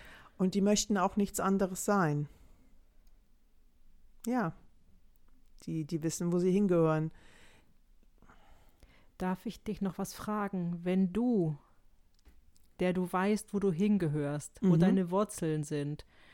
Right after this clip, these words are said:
Speaker 2: und der nichts anderes sein will,
Speaker 1: Mhm.
Speaker 2: auf einen anderen triffst, der andere Wurzeln hat,
Speaker 1: Mhm.
Speaker 2: aber auch weiß, wo er hingehört und nichts anderes sein will.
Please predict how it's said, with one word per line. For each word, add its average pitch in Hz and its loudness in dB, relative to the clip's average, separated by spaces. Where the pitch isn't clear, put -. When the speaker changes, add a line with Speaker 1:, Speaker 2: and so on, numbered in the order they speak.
Speaker 2:
und 180 -2
der 180 0
nichts 208 2
anderes 190 -4
sein 170 -2
will, 143 -4
Speaker 1:
Mhm. 175 4
Speaker 2:
auf 175 -4
einen 180 -2
anderen 202 2
triffst, - -4
der - -6
andere 180 0
Wurzeln 156 -4
hat, - -6
Speaker 1:
Mhm. 196 2
Speaker 2:
aber 190 0
auch 196 2
weiß, 175 0
wo 170 0
er 160 0
hingehört 180 0
und 170 -2
nichts 175 -6
anderes 170 -2
sein 160 -2
will. 147 -4